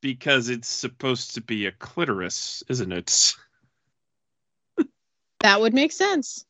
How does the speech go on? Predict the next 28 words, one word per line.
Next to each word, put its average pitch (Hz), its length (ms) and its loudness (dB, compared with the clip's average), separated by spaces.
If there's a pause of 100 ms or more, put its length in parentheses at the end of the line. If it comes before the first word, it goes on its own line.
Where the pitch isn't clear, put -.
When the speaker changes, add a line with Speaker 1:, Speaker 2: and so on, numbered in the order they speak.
(280)
Speaker 2:
I 233 100 8
Speaker 1:
It 262 60 2
Speaker 2:
haven't 269 180 6
Speaker 1:
would. 392 160 10
Speaker 2:
seen 302 140 6
it, 240 120 0
but 214 140 0
that 202 160 4
would 233 140 2
make 277 160 2
sense. 339 340 2
<laughs> - 280 -4 (2000)
Speaker 1:
Yeah. 226 260 6 (960)
I 127 80 2
think 196 220 4
back 175 200 6
then 160 160 2
I 151 80 4
thought 143 240 0
maybe 139 300 -2
it 131 40 -2
was 120 200 -2
some 135 180 -4
kind 120 180 -2
of 98 140 -6
period 101 480 -2
joke, 98 400 -2
but 104 220 4